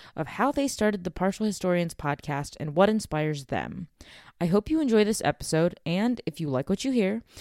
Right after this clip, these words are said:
please give us a five-star rating and review us on Apple or Spotify. You can also subscribe to our Patreon, as this will allow us to reach more people and make more exciting ancient world content. Enjoy!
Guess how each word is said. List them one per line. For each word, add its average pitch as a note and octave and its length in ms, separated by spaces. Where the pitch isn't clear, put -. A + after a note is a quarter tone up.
please B3 240
give F3+ 160
us F3 120
a D#3+ 60
five-star D#3 500
rating E3+ 360
and G3 120
review G#3+ 300
us D#3 160
on D3+ 100
Apple C3+ 400
or E3+ 60
Spotify. C3+ 720
You G3 120
can A3+ 100
also A#3+ 260
subscribe G#3 580
to A3+ 80
our G#3+ 80
Patreon, E3+ 680
as E3+ 180
this F#3+ 140
will C4+ 180
allow D3+ 300
us - 220
to F#3 120
reach E3+ 240
more E3 280
people D3+ 460
and E3+ 80
make E3 180
more F#3 240
exciting A3 600
ancient F#3 280
world E3 260
content. - 520
Enjoy! A3+ 340